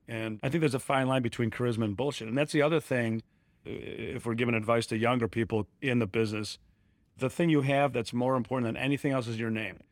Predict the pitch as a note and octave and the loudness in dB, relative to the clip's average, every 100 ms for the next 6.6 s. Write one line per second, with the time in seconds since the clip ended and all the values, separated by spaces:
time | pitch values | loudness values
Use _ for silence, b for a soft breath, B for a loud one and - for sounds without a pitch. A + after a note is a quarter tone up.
0 | _ - E3+ E3 - E3+ D#3+ C#3 D3 C#3 | _ -4 0 0 2 4 6 6 4 4
1 | B2+ C#3+ E3 B2+ A2 - A#2+ A#2 A2+ - | 2 4 4 4 2 0 0 0 -4 -6
2 | A#2 C3 - - B2 B2+ C3+ B2 - C3 | -6 -8 -8 -4 0 2 2 0 -4 -4
3 | - C3 - A#2 G#2+ G#2+ A#2 G#2+ - B2+ | -2 -2 -2 -6 -6 -8 -8 -6 -2 0
4 | A#2 A2+ A2+ G#2+ - _ C#3+ D3+ D#3+ D3+ | 0 -2 -4 -4 -8 _ -2 -2 4 6
5 | C#3+ C3+ C3+ C3 B2+ A#2+ A2+ B2 A2+ A2 | 6 4 2 2 2 0 0 -2 -2 -4
6 | A#2+ G#2+ A2+ A#2 A2 B2 | -4 -4 -2 -2 -2 -2